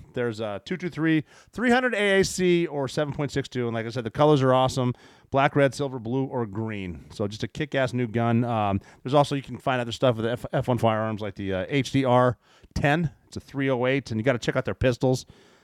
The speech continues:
The five and a half inch, eight and a half inch.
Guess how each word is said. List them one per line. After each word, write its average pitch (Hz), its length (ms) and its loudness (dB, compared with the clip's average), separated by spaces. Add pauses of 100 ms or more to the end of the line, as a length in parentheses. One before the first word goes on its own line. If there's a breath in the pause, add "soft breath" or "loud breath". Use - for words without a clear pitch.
(120 soft breath)
The 98 300 -2
five 139 320 4
and 139 100 0
a - 20 0
half 139 280 0
inch, 135 160 0
eight 135 180 0
and - 20 2
a 123 40 4
half 131 240 2
inch. 131 500 2